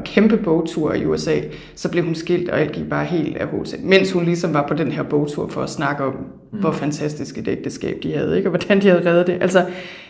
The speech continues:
Speaker 1: det der med, og efterfølgende har hun skrevet mange andre vildt gode bøger, ikke? Der
Speaker 2: Mm.
Speaker 1: handlede om, hvordan kunne det ske?
Speaker 2: Ja.
Speaker 1: Og jeg tænker, s-, jeg tror også, det er rigtig godt at sådan pille den der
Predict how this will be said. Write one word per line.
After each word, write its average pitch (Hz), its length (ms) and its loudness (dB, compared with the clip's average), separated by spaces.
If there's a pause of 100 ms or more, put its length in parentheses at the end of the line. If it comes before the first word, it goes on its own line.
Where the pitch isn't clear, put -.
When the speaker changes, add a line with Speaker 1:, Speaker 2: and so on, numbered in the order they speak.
(160)
Speaker 1:
det 202 80 2
der 196 100 8
med, 180 380 6 (380)
og 175 80 10
efterfølgende 202 480 2
har 160 120 -2
hun 160 100 -4
skrevet 170 280 0
mange 165 200 2
andre 214 260 0
vildt 262 200 -4
gode 202 220 2
bøger, 180 300 4
ikke? 180 140 -2
Der 180 60 2
Speaker 2:
Mm. - 60 2
Speaker 1:
handlede 190 340 2
om, 151 60 0
hvordan 165 300 -2
kunne 220 180 0
det 262 100 -2
ske? - 140 -4 (500)
Speaker 2:
Ja. - 60 -16 (200)
Speaker 1:
Og 190 160 4
jeg 202 180 6
tænker, 226 260 2 (380)
s-, - 200 -10 (220)
jeg 226 180 4
tror 247 280 -2
også, 226 280 0
det 220 160 2
er 214 40 0
rigtig 220 240 -4
godt 185 320 0
at 185 100 0
sådan 190 320 -2
pille 180 300 0
den 190 220 0
der 175 140 2